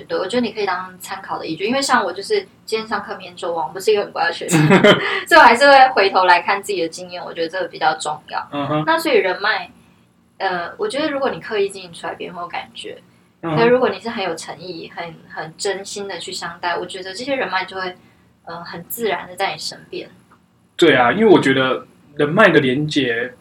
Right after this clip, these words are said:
Speaker 2: 其实我一开始，比方说认识人，也不是带着一个目的性去认识。
Speaker 1: 对，对。
Speaker 2: 就比方说，哎，我是真的想跟你当朋友，然后我是想要，
Speaker 1: 是。
Speaker 2: 哎，我对你这个人，也许是专业好奇，也许你这个个人好奇，
Speaker 1: 是。
Speaker 2: 是抱着一个认识你的心态的。
Speaker 1: 对。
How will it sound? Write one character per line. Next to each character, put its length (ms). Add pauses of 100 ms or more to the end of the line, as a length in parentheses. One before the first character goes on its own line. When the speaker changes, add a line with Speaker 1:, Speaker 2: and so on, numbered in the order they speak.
(420)
Speaker 2:
其 140
实 160
我 160
一 40
开 180
始， 260
比 120
方 120
说 80
认 160
识 140
人， 220
也 100
不 100
是 120
带 200
着 120
一 80
个 100
目 180
的 160
性 220
去 120
认 220
识。 240
Speaker 1:
对， 140
对。 100
Speaker 2:
就 80
比 120
方 120
说， 80
哎， 80
我 140
是 100
真 140
的 80
想 160
跟 100
你 140 (320)
当 180
朋 200
友， 140
然 120
后 120
我 100
是 100
想 180
要， 100 (140)
Speaker 1:
是。 60
Speaker 2:
哎， 80
我 60
对 200
你 100
这 100
个 100
人， 320
也 100
许 120
是 100
专 240
业 80
好 160
奇， 160
也 60
许 120
你 60
这 100
个 100
个 120
人 180
好 160
奇， 280
Speaker 1:
是。 280
Speaker 2:
是 120
抱 200
着 120
一 80
个 80
认 200
识 160
你 80
的 120
心 240
态 240
的。 100
Speaker 1:
对。 100